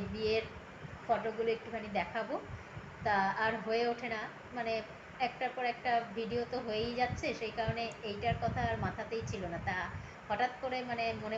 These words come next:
পড়লো যে না, আজকেই এই, এইটা ভিডিওটা করি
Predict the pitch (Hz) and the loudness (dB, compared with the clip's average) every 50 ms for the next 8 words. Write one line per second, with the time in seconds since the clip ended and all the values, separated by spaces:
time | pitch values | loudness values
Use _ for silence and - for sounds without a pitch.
0 | 220 233 233 233 240 262 262 254 233 214 202 190 185 180 - - - 247 240 240 | 0 0 0 0 0 -2 -2 -2 -2 0 2 2 2 2 0 -2 -4 -2 -2 -2
1 | 233 - - - 202 196 196 196 190 - - - - - - - - - - - | -2 -4 -6 -4 -2 -2 -2 -2 -4 -6 -12 -14 -14 -14 -14 -14 -14 -14 -14 -14
2 | - - - 208 196 202 220 202 196 190 196 196 196 196 196 196 214 202 202 - | -12 -8 -6 -4 -4 0 2 2 2 2 0 -2 0 0 0 0 0 -2 -2 -4
3 | 170 160 147 | -6 -6 -8